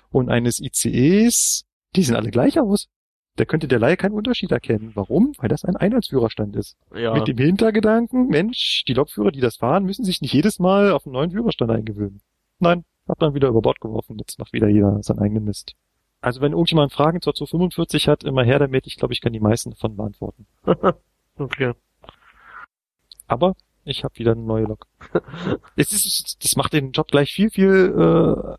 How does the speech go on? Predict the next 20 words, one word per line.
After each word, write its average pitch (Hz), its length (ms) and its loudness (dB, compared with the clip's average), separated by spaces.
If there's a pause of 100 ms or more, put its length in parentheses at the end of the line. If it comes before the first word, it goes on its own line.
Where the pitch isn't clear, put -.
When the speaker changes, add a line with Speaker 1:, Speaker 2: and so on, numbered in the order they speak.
(120)
Speaker 1:
äh, - 40 -4
spannender, 165 500 2
wenn 123 120 -4
du 117 100 -8
zwei 117 300 0
unterschiedliche 156 680 -8
Baureihen 131 500 2
an 120 140 -2
einem 131 180 0
und 131 80 -6
denselben 117 340 0
Tag 160 260 0
fährst. - 420 -2 (340)
Fährst 127 200 0
erst 139 160 -2
zwei 110 100 -8
fünfundvierzig 220 600 0
die 190 100 0
Strecke 190 280 0
entlang 180 460 2